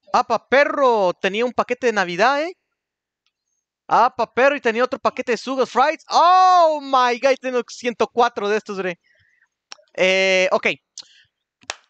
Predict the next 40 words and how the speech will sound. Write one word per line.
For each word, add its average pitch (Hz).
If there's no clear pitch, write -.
Amigos, 294
eh, 262
encuesta, 294
hacemos 359
una 359
encuesta. 349
¿Abrimos 330
el 294
de 277
Navidad, 285
uno? 311
¿O 247
abrimos 294
el 262
de, 220
abrimos 294
el 254
de 233
paquete 269
de 240
Sugar 277
Fry, 202
dos? 262
Si 247
veo 320
más 320
dos, 359
abrimos 269
el 226
dos. 254
Si -
abri-, 233
si, 202
si 220
veo 277
más 285
unos, 311
abrimos 254
el 233
unos. 262